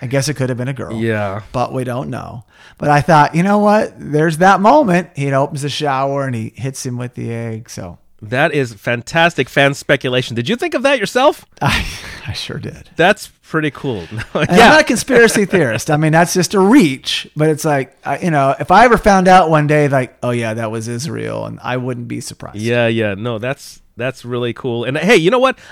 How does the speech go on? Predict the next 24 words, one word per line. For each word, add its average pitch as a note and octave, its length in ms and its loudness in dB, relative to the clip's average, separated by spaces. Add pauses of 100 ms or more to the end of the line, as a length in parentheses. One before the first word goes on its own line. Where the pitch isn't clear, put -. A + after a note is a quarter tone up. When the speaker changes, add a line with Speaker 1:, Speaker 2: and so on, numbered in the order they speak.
(100)
Speaker 2:
I A3 140 6
think C4 200 -6
we F#3+ 100 -2
should D#3+ 200 -4
start - 640 -2 (240)
the B2+ 140 2
urban A#2 220 0
legend. F2 340 -8
Speaker 1:
<laughs> - 640 -10
Let's - 260 -2
do D#3 140 -2
it. - 240 -12 (160)
Speaker 2:
Let's B3+ 320 0
initiate F#3 640 2
that. G#2 180 0 (100)
Freddie B3 440 2
was F3+ 240 2
in F#3 160 2
the D#3+ 100 2
chicken F3 340 -4
costume B2+ 560 -4 (380)
at C3+ 200 -2
the C3 60 -6
dance. F2+ 480 -10